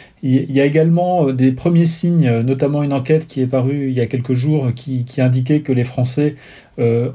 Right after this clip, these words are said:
entendaient dépenser en moyenne six cent trois euros pour Noël, donc c'est plus que d'habitude.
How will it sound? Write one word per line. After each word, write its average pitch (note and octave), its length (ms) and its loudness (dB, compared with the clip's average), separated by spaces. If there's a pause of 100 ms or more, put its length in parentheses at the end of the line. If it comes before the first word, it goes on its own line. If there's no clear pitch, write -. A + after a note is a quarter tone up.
entendaient D3+ 520 0
dépenser C3+ 560 -2
en C#3+ 80 0
moyenne C3+ 340 2
six D#3+ 180 -4
cent D3 160 -2
trois C#3 240 0
euros C#3 380 0 (100)
pour C3 200 -2
Noël, C3 420 2
donc B2 140 -4
c'est B2+ 140 -2
plus E3 280 0
que D3 100 -2
d'habitude. C3 580 0